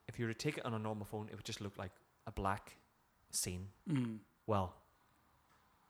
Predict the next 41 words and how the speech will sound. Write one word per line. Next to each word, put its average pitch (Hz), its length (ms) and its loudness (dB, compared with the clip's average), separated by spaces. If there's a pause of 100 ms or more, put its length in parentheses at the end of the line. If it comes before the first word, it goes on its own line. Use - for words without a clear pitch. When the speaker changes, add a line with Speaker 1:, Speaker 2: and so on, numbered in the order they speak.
(380)
Speaker 1:
ridiculous. 101 720 0
Speaker 2:
Really? 131 380 6 (260)
Speaker 1:
I, - 120 8
I, 196 300 2 (100)
I - 20 -2
mean, 175 160 6
Speaker 2:
The - 360 10
photo 196 240 10
you 196 60 10
Speaker 1:
utterly 175 40 8
Speaker 2:
sent 165 240 10
to 143 80 10
me 160 140 10
was 139 180 8
Speaker 1:
ridiculous. 123 140 8
Speaker 2:
amazing. 123 300 4
Speaker 1:
Yeah, 175 80 10
the 185 60 8
one 208 140 8
Speaker 2:
Yeah. 202 60 8
Speaker 1:
of 165 60 4
the, 139 160 4
remember 165 200 2
the 147 60 2
one 135 120 4
I 127 60 6
sent 120 220 4
of 107 60 2
the, - 80 2
Speaker 2:
Amazing. 127 320 6
Speaker 1:
of 113 60 -4
the - 60 -8
cot, 120 360 2
like? - 160 -4
Speaker 2:
Uh, - 60 6 (100)
I - 60 10
wonder, 233 200 8
could 170 160 6
we, 156 120 8 (340)
could 135 180 0
we 135 100 4